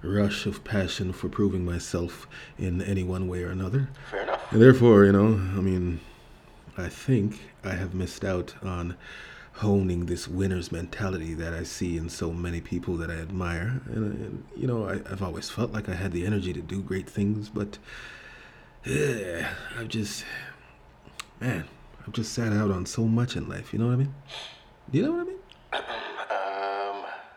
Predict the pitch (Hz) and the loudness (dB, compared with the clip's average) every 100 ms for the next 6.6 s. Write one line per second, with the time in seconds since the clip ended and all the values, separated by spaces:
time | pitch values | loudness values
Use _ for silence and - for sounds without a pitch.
0 | - - - 170 - - - - - - | -20 -20 -16 -14 -6 -4 -4 -8 -18 -20
1 | - - - 95 98 - 104 110 123 156 | -20 -12 -10 -6 -6 -4 -6 -6 -8 -8
2 | 101 95 - 98 95 98 98 - - - | -8 -8 -6 -6 -4 -6 -8 -14 -12 -4
3 | 85 - 98 90 90 87 90 - - 92 | -4 0 2 2 0 0 0 0 -2 -8
4 | 95 98 - - - - - 90 85 - | -8 -10 -12 -12 -14 -14 -10 -10 0 2
5 | - 135 - - - 120 101 170 175 - | 2 -2 -14 -12 -8 -8 -8 -10 -12 -14
6 | - - 127 - - - | -14 -12 -12 -12 -14 -14